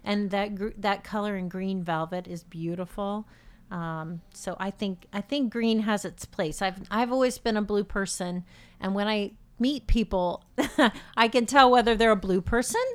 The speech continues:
or they're a green person. And mo-, some people like greens and love that nature, and then some people like the blues. And very rarely do they, you, do green people like blue and blue pl-,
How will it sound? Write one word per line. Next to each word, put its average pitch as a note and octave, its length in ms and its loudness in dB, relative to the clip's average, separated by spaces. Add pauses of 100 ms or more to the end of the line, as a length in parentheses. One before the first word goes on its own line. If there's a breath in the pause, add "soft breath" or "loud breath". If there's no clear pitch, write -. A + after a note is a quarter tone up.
(100)
or G#3+ 220 6
they're G3+ 200 2
a A#3+ 40 0
green C#4+ 300 -2
person. F3+ 600 -4 (100)
And G3+ 440 -4
mo-, A3+ 320 -2
some C4 300 0
people C4 360 -4
like A3 280 0
greens A3+ 500 -2
and G3 300 -4
love G3 260 -4
that G3 220 -6
nature, G#3+ 520 -6 (340 loud breath)
and G#3 140 -4
then G3+ 140 -4
some G#3+ 160 -2
people G#3+ 300 -6
like G3+ 260 -8
the G3 80 -6
blues. G3+ 640 -2
And G#3+ 220 -4 (260)
very D4+ 320 0
rarely A3 880 0
do A3 200 -2
they, G#3 300 -2 (280)
you, A3 400 -6
do G3+ 240 -6
green A#3 600 -2
people A3 320 -4
like G3 240 -2
blue G3 320 0
and F#3+ 120 -2
blue F#3+ 180 -2
pl-, F3+ 460 -2